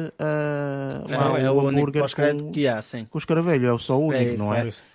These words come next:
Speaker 1: Porque, entretanto, depois foi embora, portanto, eu não faço a mínima ideia se há um pós-pós-crédito, não faço a
Speaker 2: Não,
Speaker 1: mínima
Speaker 2: só há
Speaker 1: ideia.
Speaker 2: esse.
Speaker 3: Sim, e eu, e
Speaker 1: Só
Speaker 3: eu
Speaker 1: esse,
Speaker 3: vi
Speaker 1: ok.
Speaker 3: que, que, que o Ben Affleck estava no, nos créditos.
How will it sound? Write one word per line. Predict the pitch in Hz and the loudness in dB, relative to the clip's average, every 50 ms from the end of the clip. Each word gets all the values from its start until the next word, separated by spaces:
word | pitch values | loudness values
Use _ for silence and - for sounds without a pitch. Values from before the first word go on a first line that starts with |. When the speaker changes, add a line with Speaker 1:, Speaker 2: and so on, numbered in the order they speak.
| _ | _
Speaker 1:
Porque, | - - 165 196 | -4 0 2 2
entretanto, | 190 190 - 208 190 | 2 2 2 0 0
depois | - - 202 196 | 2 0 0 2
foi | - 202 196 | 4 4 4
embora, | 202 214 196 190 180 170 143 120 | 4 6 6 6 6 6 4 2
portanto, | - - 143 135 - 151 151 143 - 147 151 151 160 | 0 -2 -4 -2 0 -2 -2 -2 -4 -6 -4 -2 -2
eu | 165 | 0
não | 165 160 | 0 0
faço | 156 - 151 - - | 0 -2 -2 -2 -2
a | 151 | -2
mínima | 151 147 139 135 | -2 0 0 0
ideia | 151 156 | 0 -2
se | 147 - - | -2 -2 -2
há | 147 | -2
um | 147 147 139 | -2 -2 -4
pós-pós-crédito, | - 151 151 - - - 147 147 - - 139 127 117 107 101 - - 127 | -4 -4 -6 -6 -6 -10 -10 -8 -6 -4 -2 -2 -2 -2 -4 -6 -4 -2
não | 127 127 | 0 0
faço | 131 131 | 0 0
a | |
Speaker 2:
Não, | 131 123 | 0 0
Speaker 1:
mínima | 113 113 139 | 0 2 2
Speaker 2:
só | 139 | 4
há | 139 139 | 6 6
Speaker 1:
ideia. | 139 139 131 127 | 4 4 2 0
Speaker 2:
esse. | 127 - 185 175 | 0 0 0 0
Speaker 3:
Sim, | - - | -2 -2
e | 247 254 | -2 2
eu, | 254 170 151 185 - | 2 2 2 0 -4
e | 220 | -4
Speaker 1:
Só | - - | 0 2
Speaker 3:
eu | - 110 98 | 2 2 2
Speaker 1:
esse, | 90 135 | 2 0
Speaker 3:
vi | 131 123 | -2 -2
Speaker 1:
ok. | 104 - 127 | -4 -6 -4
Speaker 3:
que, | 143 190 175 | -4 -4 -4
que, | - - - 185 180 185 180 175 | -4 -6 -4 -2 -2 0 -2 -4
que | - - 175 | -6 -6 -6
o | 165 | -4
Ben | 160 196 190 185 180 | -2 -2 -2 0 0
Affleck | 185 185 180 - 202 190 | -2 -4 -4 -4 -6 -6
estava | - - 196 190 185 202 | -4 -4 -4 -2 -2 -2
no, | 196 202 202 196 202 202 | -2 -2 -4 -4 -4 -6
nos | 202 196 - | -6 -6 -6
créditos. | - - 247 277 233 220 202 208 - - - - | -4 -2 0 0 0 0 -2 -4 -6 -16 -16 -16